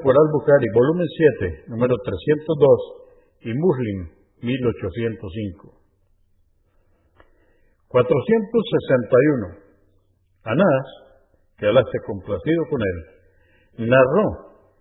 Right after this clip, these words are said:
que el mensajero de Alá, la paz de Dios sea con él, dijo: "Acompañan al difunto tres cosas: su familia, su gente, su dinero y sus obras.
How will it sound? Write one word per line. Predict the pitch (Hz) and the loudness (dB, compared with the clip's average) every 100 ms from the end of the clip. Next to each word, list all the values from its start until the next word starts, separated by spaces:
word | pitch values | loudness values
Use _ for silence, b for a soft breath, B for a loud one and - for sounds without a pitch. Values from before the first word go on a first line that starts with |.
| _ _ - | _ _ -6
que | 98 | -2
el | 104 | 0
mensajero | 117 123 123 147 190 180 | -2 0 0 2 4 4
de | 147 | 8
Alá, | 135 143 175 - - | 8 8 4 0 -8
la | 101 101 | -6 2
paz | 143 | 4
de | 151 147 | 4 2
Dios | 120 | -2
sea | - | -4
con | 127 | -2
él, | 110 110 | -2 -2
dijo: | 120 98 80 _ _ _ _ _ _ _ _ - | -4 -6 -12 _ _ _ _ _ _ _ _ -10
"Acompañan | 107 - 120 - 202 190 190 | -2 -2 0 2 2 2 2
al | 156 151 | 2 2
difunto | 185 185 180 175 156 - | -2 -2 0 2 4 6
tres | 170 220 - | 6 6 4
cosas: | 160 104 87 - - _ _ _ _ _ _ | 2 2 -4 -16 -20 _ _ _ _ _ _
su | 92 | -14
familia, | 90 98 160 220 247 254 247 - - _ _ _ | -8 -4 -2 2 4 4 0 -12 -20 _ _ _
su | 101 90 | -10 0
gente, | 131 175 - 214 247 - - _ _ _ _ _ _ _ | 0 0 -2 -4 -4 -12 -20 _ _ _ _ _ _ _
su | 104 98 | -10 -4
dinero | 107 135 165 175 170 | -2 6 6 8 4
y | |
sus | 160 139 | 0 2
obras. | 139 104 87 | 6 6 2